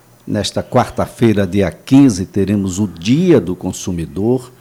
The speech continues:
A gente já observa uma série de promoções voltadas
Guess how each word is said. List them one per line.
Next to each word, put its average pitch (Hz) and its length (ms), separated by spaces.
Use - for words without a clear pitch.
A - 40
gente 104 260
já 113 160
observa 101 580
uma 95 260
série 147 960
de 80 180
promoções 135 1200
voltadas 92 1120